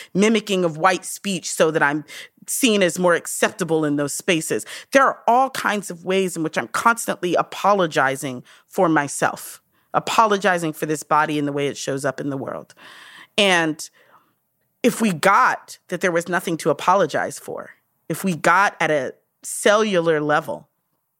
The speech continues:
that this body is not an apology, how would it transform the way I move through the world? How would it have transformed the way my friend showed up for her own safety and well-being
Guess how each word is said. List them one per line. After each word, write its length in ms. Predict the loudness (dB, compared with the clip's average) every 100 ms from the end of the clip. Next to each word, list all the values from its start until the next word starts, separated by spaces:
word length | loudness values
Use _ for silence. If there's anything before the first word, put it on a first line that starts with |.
| _ _ _ _ -6
that 240 | -4 0
this 180 | 0 2
body 400 | 2 4 4 0
is 160 | -2 0
not 400 | 2 2 0 -2
an 120 | -6
apology, 760 | -4 0 0 0 -4 -10 -20 _ _ _ _
how 220 | -2 2 4
would 100 | 2
it 100 | 0
transform 680 | -4 -2 -2 -2 0 0
the 100 | 0
way 140 | 2 2
I 100 | 2
move 280 | 0 -4 -4
through 160 | -6
the 80 | -4
world? 480 | -2 -2 -2 -10 -20 _ _ _ _ _ _ _
How 260 | 2 4 4
would 100 | 2
it 80 | 0
have 140 | -4
transformed 680 | -4 -4 -4 -4 -2 -2 -4
the 140 | 0
way 120 | 2 2
my 140 | 0
friend 340 | -2 -2 -2 0
showed 260 | 2 4
up 140 | 2 0
for 160 | -2
her 260 | 0 0 0
own 340 | 0 0 -4 -8 -20
safety 560 | -6 0 0 0 -4 -2
and 160 | 0 4
well-being 680 | 2 2 -4 -2 -2 -2